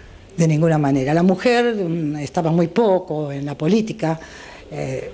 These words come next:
yo tuve el gusto desde jovencita. Fui una vez.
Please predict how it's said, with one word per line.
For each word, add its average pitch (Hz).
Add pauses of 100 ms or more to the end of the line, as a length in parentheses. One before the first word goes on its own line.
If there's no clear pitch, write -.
(120)
yo 208
tuve 202
el 175
gusto 175
desde 156
jovencita. 196 (280)
Fui -
una 359
vez. 247